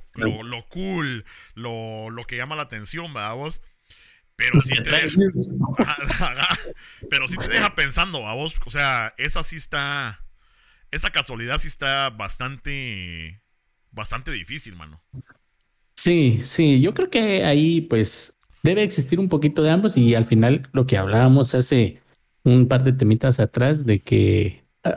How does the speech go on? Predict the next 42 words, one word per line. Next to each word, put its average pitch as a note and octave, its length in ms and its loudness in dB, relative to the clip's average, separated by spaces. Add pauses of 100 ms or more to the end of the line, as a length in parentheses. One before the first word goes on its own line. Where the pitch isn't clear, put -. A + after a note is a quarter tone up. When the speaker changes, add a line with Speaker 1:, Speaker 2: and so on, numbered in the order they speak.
Speaker 1:
hay B2+ 120 6
cosas C3 360 2
superiores B2+ 560 4
a D3 80 4
nosotros. B2 520 2 (380)
O - 80 -20
sea, G3+ 120 2
al G3 80 2
final A#3 300 2
yo F4+ 100 4
no G#3+ 140 2
le F3 120 2
quito E3+ 260 -2
tampoco C#3+ 360 2
ese, D3+ 280 0
ese D3+ 180 4
misterio D#3+ 460 2
porque, B2+ 440 -2
como B2 220 2
decís, D3 300 2
es D3+ 160 2
cool, D#3+ 200 2
es D#3 100 2
chilero D#3 460 2 (840)
y A2 360 6
yo G2+ 100 4
no C#3+ 140 6
sé - 140 2
si - 140 2
eso A2+ 160 0
es G2+ 100 0
posible. D#3+ 640 2
No A#2 360 8
lo D3+ 160 4
puedo D#3 180 4
garantizar C3+ 560 4
ni G#3+ 120 4
tampoco A#2+ 400 0
lo A2 120 4
puedo A#2+ 200 4
negar. A2+ 260 4
Entonces, C#3 500 2